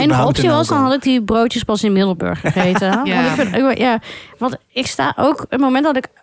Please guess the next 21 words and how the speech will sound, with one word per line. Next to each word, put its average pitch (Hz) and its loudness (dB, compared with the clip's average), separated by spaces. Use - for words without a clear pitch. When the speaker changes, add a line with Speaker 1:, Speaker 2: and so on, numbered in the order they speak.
Speaker 1:
op, 262 -2
opsta 277 0
of 240 0
uit 233 2
de 240 -2
trein 214 -2
ga, 277 0
Speaker 3:
Ja. 196 -2
Speaker 1:
dan 226 -2
valt 285 -2
er 277 0
ook 247 -2
al 262 0
dat 247 -4
spul - 0
en 269 2
dan 247 4
zie 240 0
ik 240 -4
nog 240 -2
meer 285 -2